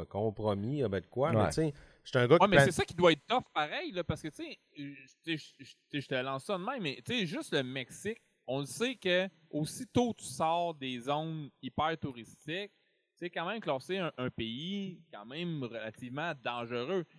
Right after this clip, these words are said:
Speaker 3: Si tu vas dans d'autres places comme dans le monde, ça fait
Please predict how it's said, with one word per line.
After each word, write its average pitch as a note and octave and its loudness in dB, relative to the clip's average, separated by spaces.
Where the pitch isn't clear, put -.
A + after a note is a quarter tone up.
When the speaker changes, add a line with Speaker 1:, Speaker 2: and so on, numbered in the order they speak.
Speaker 3:
Si - -6
tu - -12
vas A#3 0
dans D3 -2
d'autres D#3+ 0
places G#3+ -2
comme C#3+ -8
dans B2+ -6
le A2 -8
monde, D#3+ -2
ça - -12
fait C#3+ -6